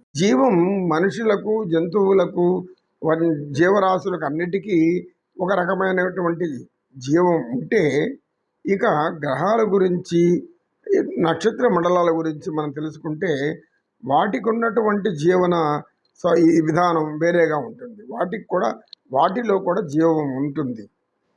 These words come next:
అంటే ఈశ్వరుని సృష్టిలో ఉన్న ప్రతి ఒక్కటి కూడా జీవంతో ఏర్పడి ఉంటుంది. అయితే మానవులకు జీవన కాలం పరిమితమైంది.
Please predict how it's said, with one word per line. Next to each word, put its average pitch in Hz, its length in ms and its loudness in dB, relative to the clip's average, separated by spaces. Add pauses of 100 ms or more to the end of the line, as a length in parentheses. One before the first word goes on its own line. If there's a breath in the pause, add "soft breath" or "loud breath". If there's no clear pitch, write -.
(140)
అంటే 220 180 2
ఈశ్వరుని 190 640 2
సృష్టిలో 156 480 0
ఉన్న 147 960 -2 (140)
ప్రతి 170 380 -2
ఒక్కటి 196 600 0
కూడా 160 540 0 (840)
జీవంతో 214 760 2
ఏర్పడి 170 440 2
ఉంటుంది. 135 920 -2 (1300)
అయితే 170 680 0 (220)
మానవులకు 185 1120 0
జీవన 202 580 2
కాలం 143 520 0
పరిమితమైంది. 156 960 0